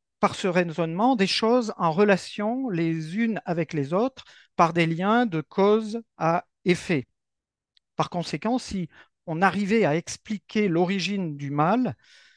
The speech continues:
hein, grâce à un raisonnement, euh, eh bien, c'est que d'une façon ou d'une autre, cette origine ferait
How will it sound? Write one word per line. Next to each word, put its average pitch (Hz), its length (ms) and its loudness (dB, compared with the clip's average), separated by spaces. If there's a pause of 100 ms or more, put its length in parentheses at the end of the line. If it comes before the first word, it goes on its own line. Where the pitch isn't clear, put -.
(140)
hein, 170 180 -2
grâce 180 520 2
à 151 100 -4
un 143 320 0
raisonnement, 165 840 2 (600)
euh, 135 520 -2
eh 160 140 -4
bien, 165 260 0
c'est 165 220 -6
que 147 240 -6 (240)
d'une 202 200 -2
façon 185 520 -4
ou 147 80 -6
d'une 139 220 -6
autre, 147 160 -6
cette 147 220 -8
origine 143 500 -8 (400)
ferait 160 340 -2